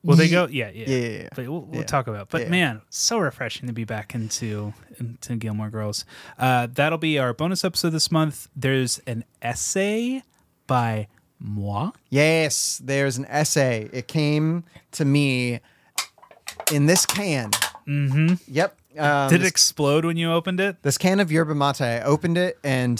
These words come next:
Speaker 2: then there's an explosion of foam,
Speaker 1: <laughs>
Speaker 2: and I was nailed in the eye with your essay.
Speaker 1: And then there was fire. Because it's a Michael Bay movie that I wrote about.
Speaker 2: Oh, that's right. Yes. Um, well, it was Bayham from the beginning in this can.
Speaker 1: Mm-hmm.
Speaker 2: Um, Ryan went to see Ambulance,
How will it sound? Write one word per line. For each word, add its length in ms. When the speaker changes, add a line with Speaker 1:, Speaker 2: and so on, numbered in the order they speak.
Speaker 2:
then 200
there's 220
an 120
explosion 920
of 160
foam, 540
Speaker 1:
<laughs> 180
Speaker 2:
and 500
I 120
was 240
nailed 360
in 120
the 100
eye 300
with 180
your 140
essay. 440
Speaker 1:
And 120
then 80
there 80
was 120
fire. 440
Because 280
it's 100
a 40
Michael 200
Bay 160
movie 260
that 100
I 40
wrote 220
about. 280
Speaker 2:
Oh, 360
that's 260
right. 260
Yes. 460
Um, 340
well, 180
it 80
was 120
Bayham 640
from 180
the 80
beginning 400
in 100
this 160
can. 320
Speaker 1:
Mm-hmm. 160
Speaker 2:
Um, 440
Ryan 440
went 160
to 80
see 360
Ambulance, 760